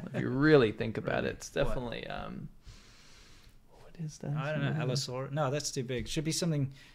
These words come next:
Speaker 1: s-, pudgy and small. What's that thing with, like, the
Speaker 2: Like
Speaker 1: ball on the, like, a
Speaker 2: Ankylosaurus?
Speaker 1: Yes.
Speaker 2: That, that one looks pretty, pretty regarded.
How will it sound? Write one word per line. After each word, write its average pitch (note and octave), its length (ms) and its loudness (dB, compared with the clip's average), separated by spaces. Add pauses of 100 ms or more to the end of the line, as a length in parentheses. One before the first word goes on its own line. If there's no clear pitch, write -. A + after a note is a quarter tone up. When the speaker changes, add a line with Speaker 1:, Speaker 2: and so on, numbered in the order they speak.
Speaker 1:
s-, - 100 -10
pudgy C#3 340 2
and C3 120 2
small. C3 240 0
What's D3+ 160 0
that G#3+ 160 4
thing A3 120 6
with, F#3+ 140 4
like, D3 180 6
the C3+ 80 6
Speaker 2:
Like C3 120 0
Speaker 1:
ball D#3+ 400 10
on D#3+ 120 8
the, D#3 220 6 (280)
like, C3+ 180 0
a C#3+ 40 6
Speaker 2:
Ankylosaurus? C3 880 8
Speaker 1:
Yes. C3 380 2 (760)
Speaker 2:
That, A#2+ 260 2
that C#3 100 10
one D#3 140 10
looks A#2 180 0
pretty, G#2+ 460 0 (200)
pretty A2+ 200 2
regarded. G#2+ 560 4